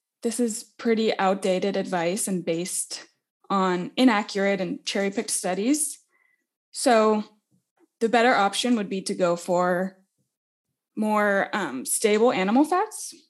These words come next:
So that's like beef tallow, the rendered from suet, or chicken fat, duck fat, lard from a quality pork source,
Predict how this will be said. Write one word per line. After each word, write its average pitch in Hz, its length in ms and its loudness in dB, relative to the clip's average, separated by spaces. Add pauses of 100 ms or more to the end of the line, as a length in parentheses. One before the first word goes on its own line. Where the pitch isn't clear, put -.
So - 140 -6
that's - 520 -2 (440)
like - 300 -12
beef 330 300 2
tallow, 254 640 4 (460)
the - 80 -8
rendered 196 360 -2
from 175 340 -4
suet, 226 600 0 (1080)
or 180 600 2 (480)
chicken 269 360 4
fat, 240 440 0
duck 208 200 -4
fat, 202 540 0 (920)
lard 196 520 2 (480)
from 202 140 -8
a 185 60 -8
quality 175 400 -4
pork 285 360 0
source, 247 720 0